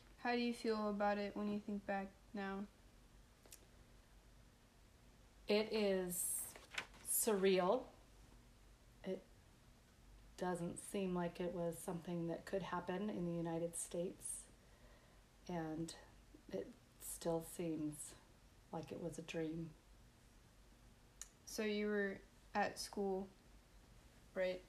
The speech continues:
Speaker 1: In your library?
Speaker 2: I was getting ready to go to school when I heard about it, and then went to work and
Speaker 1: Did you let your students watch it?
Speaker 2: No,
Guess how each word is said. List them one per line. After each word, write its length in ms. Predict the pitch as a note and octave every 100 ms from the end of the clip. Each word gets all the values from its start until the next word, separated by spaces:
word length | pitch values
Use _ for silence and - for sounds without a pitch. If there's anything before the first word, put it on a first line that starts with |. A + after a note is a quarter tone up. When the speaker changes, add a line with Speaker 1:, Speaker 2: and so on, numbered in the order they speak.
| - - - - - - - - -
Speaker 1:
In 60 | G3
your 120 | F#3+
library? 500 | F3+ F3+ F3+ F3+ F3+ -
Speaker 2:
I 120 | F3
was 180 | E3 E3
getting 300 | - F3+ F3
ready 260 | E3 E3+ E3+
to 140 | -
go 140 | F#3+ F3+
to 80 |
school 640 | F3 - - E3+ E3+ E3+ E3+
when 180 | G#3 F3
I 100 | F3
heard 260 | E3+ F#3+ F3+
about 300 | F3 E3+ E3
it, 140 | E3 E3+
and 160 | E3
then 280 | E3 E3 E3 - - - - -
went 240 | G#3 G#3
to 120 | - A#3
work 440 | F#3+ F#3 F#3 - - - - -
and 600 | G3 F#3 F3+ F3+ F#3 - - - - - - - - - -
Speaker 1:
Did 140 | F#3+
you 80 | G#3
let 120 | F#3+
your 100 | F#3+
students 440 | F#3+ F#3+ F#3 F#3+ -
watch 300 | F#3+ G3 G3+
it? 140 | G3+ - - - -
Speaker 2:
No, 220 | F#3 -